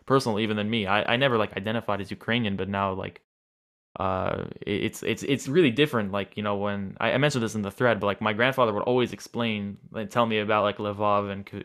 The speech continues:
Kiev and Ternopil, all these places in Ukraine. And now t-, I only, I associate them. My first time really seeing pictures of them is with this. So it, it, it hits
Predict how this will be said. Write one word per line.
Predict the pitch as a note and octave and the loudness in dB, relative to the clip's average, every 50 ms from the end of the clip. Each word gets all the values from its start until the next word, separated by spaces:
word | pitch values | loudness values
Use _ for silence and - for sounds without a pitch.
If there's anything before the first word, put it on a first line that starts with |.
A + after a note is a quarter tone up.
| - B2+ | -14 -18
Kiev | - - A2+ A2 G#2+ G#2 G#2 G2+ G2 | -10 -4 -2 0 2 2 0 0 -2
and | G#2 G#2 G2+ - - - - - _ _ _ _ - | -4 -6 -8 -10 -16 -20 -20 -20 _ _ _ _ -6
Ternopil, | - A#2 A2+ A#2 A#2 A2 A2 | -2 2 4 4 4 4 4
all | A2 G#2 G#2 G#2+ A#2 A#2 | 2 4 4 6 4 4
these | A#2+ - | 2 -2
places | - - A#2 A#2+ B2 G#2+ G#2 G2+ | -4 -2 0 0 0 0 -2 -4
in | G#2+ G2+ | -4 -4
Ukraine. | G2+ G2+ - - A#2 A2+ G#2+ F#2+ | -4 -6 -4 -4 -2 -2 -2 -2
And | G2+ G#2+ | -2 2
now | A2 A#2 A#2 A#2 | 4 4 4 4
t-, | - - - - | 2 -2 -6 -2
I | - A2 | 0 2
only, | A2 A#2+ B2 B2+ B2 - - - | 2 2 2 2 0 -2 -4 -4
I | - G#2+ G#2 - | -4 -4 -2 -2
associate | - A2+ - - C3+ C#3 C3+ - - A#2+ G#2+ G2+ - | -4 -4 0 2 2 2 2 2 0 0 0 0 -2
them. | G#2 G2+ | -2 -2
My | G#2 G#2 | -2 -2
first | - - B2+ A#2+ - | -2 -2 -2 -2 -2
time | B2 A2 | -2 -2
really | A2 A2+ G#2 | -2 -4 -6
seeing | G2+ - - A#2+ A2+ G#2 | -8 -6 -4 -4 -4 -2
pictures | - B2+ B2 B2 A#2+ G#2 G#2 | -2 -2 -2 -2 -4 -4 -4
of | G2+ | -2
them | G2 G2 F#2+ G2 | -2 -2 -4 -6
is | F#2+ F#2+ G2 | -8 -8 -8
with | G2+ G#2 G2+ G2 | -10 -10 -8 -2
this. | G2+ B2 A#2+ - - - - - - _ _ _ _ _ _ _ _ - | 0 0 0 0 -4 -10 -14 -16 -20 _ _ _ _ _ _ _ _ -10
So | - - A2 G#2 G#2 G2+ F#2+ | -2 0 2 4 4 2 2
it, | B1+ C#2 E2 G2 F#2+ - | 0 -2 -2 -2 -4 -6
it, | - C#2 G#2+ - | -6 -6 -6 -4
it | - G#2+ - | -4 -6 -2
hits | G#2+ B2+ C3 B2+ - - - - - - | -2 -2 -2 -2 -4 -10 -14 -14 -18 -20